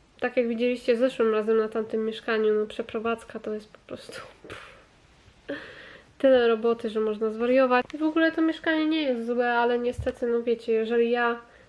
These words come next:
przez dwa lata korzystam z jednego palnika, no, czy na przykład nie mam piekarnika,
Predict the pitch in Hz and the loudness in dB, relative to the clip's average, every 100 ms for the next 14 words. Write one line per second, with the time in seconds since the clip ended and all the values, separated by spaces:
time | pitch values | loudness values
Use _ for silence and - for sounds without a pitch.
0 | _ - 233 226 240 240 226 226 233 233 | _ -2 -2 0 0 2 0 -4 -4 -4
1 | 233 247 226 233 233 226 226 233 226 226 | -2 -2 0 2 4 2 2 2 2 2
2 | 220 226 214 214 220 _ _ _ _ _ | 0 -2 -2 -2 -6 _ _ _ _ _
3 | - 233 233 233 226 - - 254 - 233 | -16 -10 -6 -6 -6 -8 -12 -8 2 2
4 | 220 220 - 226 240 226 226 233 233 226 | 2 -2 -4 0 4 4 2 -4 -4 0
5 | 233 220 - 208 202 | 2 0 -2 -4 -4